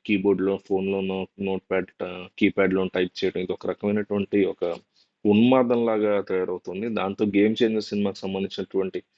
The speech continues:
వీడియో అంటే సినిమా మొత్తం కూడా హెచ్డీ ప్రింట్ బయటికి లీక్ అవడం అనేది జరిగింది. చాలా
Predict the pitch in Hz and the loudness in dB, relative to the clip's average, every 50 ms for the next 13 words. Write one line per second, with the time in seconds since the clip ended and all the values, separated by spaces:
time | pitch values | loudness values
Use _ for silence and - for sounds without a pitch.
0 | _ _ _ _ _ 104 110 117 123 127 131 123 104 90 - _ _ _ _ _ | _ _ _ _ _ 2 4 6 6 6 6 4 4 2 -4 _ _ _ _ _
1 | _ 127 104 98 113 - - 110 107 113 120 117 107 101 - _ - 123 120 113 | _ -12 -10 -10 -10 -6 -4 -4 -2 -2 -2 -2 -2 -6 -8 _ -2 -2 0 2
2 | 110 107 95 101 95 - - - 117 104 - - 104 117 117 110 117 107 - - | 0 0 0 -2 -6 -8 -4 -2 -2 -2 -2 -4 -2 -2 0 0 0 0 -2 -4
3 | - 104 98 98 98 92 - - 98 98 98 95 - 98 92 92 90 90 90 90 | -8 -4 -2 -2 -2 -2 -2 -2 -2 0 0 0 0 0 0 0 -4 -6 -10 -8
4 | - 92 - - 90 95 - - _ _ _ _ _ _ _ - 101 98 110 120 | -10 -10 -10 -10 -12 -12 -12 -14 _ _ _ _ _ _ _ 0 2 4 4 4
5 | 120 | 4